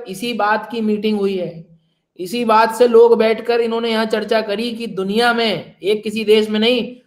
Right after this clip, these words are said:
दुनिया में आज ऐसे बहुत सारे lakes हैं, बहुत सारी water bodies हैं जो हजारों पक्षियों के लिए,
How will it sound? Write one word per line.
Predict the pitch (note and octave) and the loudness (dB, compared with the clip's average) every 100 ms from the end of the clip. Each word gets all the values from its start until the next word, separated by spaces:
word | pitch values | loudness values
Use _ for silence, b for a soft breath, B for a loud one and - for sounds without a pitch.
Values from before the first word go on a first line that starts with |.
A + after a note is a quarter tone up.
| _ _ | _ _
दुनिया | D3 F#3+ G#3+ A#3 | -2 2 4 2
में | A#3+ A#3 | 2 4
आज | A3+ A#3 | 4 4
ऐसे | A#3+ G3 G3+ A#3+ | 2 0 2 2
बहुत | F#3+ F3+ A#3+ A#3+ | 0 -2 -2 0
सारे | A#3 A#3 A#3 | 0 2 4
lakes | A3 A#3 A#3 | 4 4 2
हैं, | G#3+ D#3+ - _ _ _ _ _ _ | -6 -8 -12 _ _ _ _ _ _
बहुत | D3+ F3 A#3 A3+ | -6 -2 -2 0
सारी | A3+ A#3+ | 0 0
water | A3+ G#3+ A3+ | 2 2 0
bodies | A3+ A3+ A#3+ A#3+ | 2 2 0 0
हैं | G#3+ F3 - - _ _ _ _ _ _ | 0 -2 -8 -20 _ _ _ _ _ _
जो | D#3+ G#3+ | -2 0
हजारों | D#3+ F3 G3 G#3 B3 B3 | 0 0 2 4 4 4
पक्षियों | A#3 - - A#3+ B3 A#3 | 0 -6 -8 -4 -4 -2
के | A#3 | -2
लिए, | A#3 A3+ F#3 - - | -2 -4 -6 -8 -18